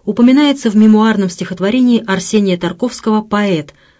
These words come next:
которое, однако, не было снабжено посвящением Осипу Емельевичу,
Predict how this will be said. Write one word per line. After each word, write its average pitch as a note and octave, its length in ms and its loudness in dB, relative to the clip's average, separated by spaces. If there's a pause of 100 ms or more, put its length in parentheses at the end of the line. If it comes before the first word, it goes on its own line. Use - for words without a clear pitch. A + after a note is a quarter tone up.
(280)
которое, C#4 400 2
однако, A#3+ 340 0
не B3+ 160 4
было F3+ 180 -2
снабжено F#3 520 -2
посвящением A3 840 0
Осипу G#3+ 440 0
Емельевичу, D#3 720 0